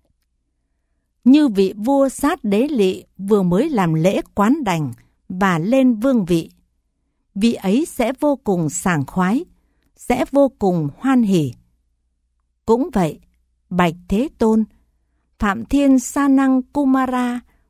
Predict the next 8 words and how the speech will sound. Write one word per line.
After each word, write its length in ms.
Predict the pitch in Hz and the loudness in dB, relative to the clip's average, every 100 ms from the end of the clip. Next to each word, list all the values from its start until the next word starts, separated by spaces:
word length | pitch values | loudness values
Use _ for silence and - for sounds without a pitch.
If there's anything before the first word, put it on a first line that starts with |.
| _ | _
ngồi 300 | 214 214 185 | 0 2 2
trên 300 | 175 285 269 | 2 2 4
chỗ 220 | - 233 294 | 2 -2 0
ngồi 340 | 214 180 151 - | 2 2 -2 -4
của 200 | 185 160 | -2 -2
vị 280 | 151 196 - | 0 -4 -4
thiên 240 | - 277 247 | -2 2 2
nào, 360 | 180 156 143 | 0 -2 -6